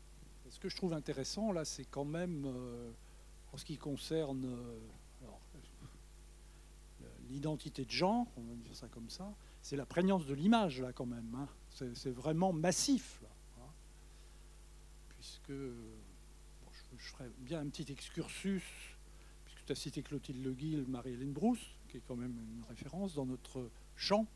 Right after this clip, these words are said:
Elle explique les choses de la façon suivante en ce qui concerne l'identification. Elle fait référence à ce qui nous est un peu familier, c'est-à-dire, euh, les Borroméens, c'est-à-dire que, euh,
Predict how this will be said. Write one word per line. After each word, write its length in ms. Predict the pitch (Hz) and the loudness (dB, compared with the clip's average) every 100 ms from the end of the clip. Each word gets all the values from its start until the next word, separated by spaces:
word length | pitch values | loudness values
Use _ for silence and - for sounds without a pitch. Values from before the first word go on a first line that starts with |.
| - - - - - - - - 156 | -14 -14 -14 -16 -16 -16 -16 -8 2
Elle 100 | 175 | 4
explique 460 | - - 220 - | 4 2 0 4
les 260 | 196 185 160 | 4 6 4
choses 240 | - 214 | 2 4
de 60 | 170 | 4
la 60 | 156 | 4
façon 260 | 175 185 | 2 0
suivante 480 | - 165 143 175 175 | -2 -2 2 4 2
en 60 | 131 | -2
ce 80 | |
qui 100 | 151 | -4
concerne 260 | 120 139 135 | -2 2 4
l'identification. 920 | 135 139 123 - - 139 - 135 131 123 - - - - | 4 2 0 -8 -4 -4 -2 -2 -2 -2 -10 -16 -16 -8
Elle 80 | 135 | -2
fait 140 | - | 2
référence 640 | 165 156 170 160 185 202 147 | 4 4 6 8 10 8 4
à 200 | 139 131 | 0 0
ce 80 | - | -2
qui 100 | 131 | -2
nous 180 | 127 139 | 0 0
est 60 | |
un 100 | 131 | -2
peu 140 | - 135 | -4 -4
familier, 500 | 143 131 139 165 175 | 0 0 0 0 0
c'est-à-dire, 500 | 143 127 139 135 123 | -2 -4 -4 -2 -2
euh, 220 | 117 113 - - - - | -4 -6 -12 -18 -14 -2
les 100 | 139 | 2
Borroméens, 600 | 139 131 135 139 151 147 | 2 4 4 6 6 4
c'est-à-dire 400 | - 127 143 - | 2 0 0 0
que, 180 | - 139 - - - - - 131 | 0 -2 -4 -18 -18 -18 -12 -8
euh, 380 | 127 120 117 | -8 -8 -8